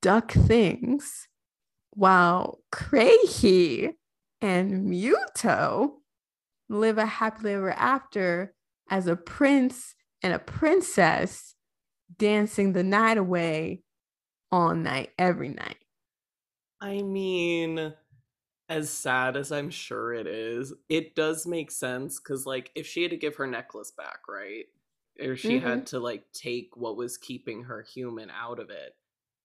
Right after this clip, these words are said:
Speaker 2: he can't be married to a duck,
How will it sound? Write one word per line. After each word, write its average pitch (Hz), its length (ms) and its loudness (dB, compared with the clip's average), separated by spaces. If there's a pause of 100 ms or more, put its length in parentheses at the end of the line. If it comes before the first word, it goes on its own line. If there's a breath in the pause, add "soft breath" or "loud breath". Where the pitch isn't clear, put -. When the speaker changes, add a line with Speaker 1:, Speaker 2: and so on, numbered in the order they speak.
(760)
Speaker 2:
he 170 320 -14
can't 165 440 -10
be 151 180 -8
married 123 720 -10 (320)
to 139 240 -6
a 71 80 -10
duck, - 440 -10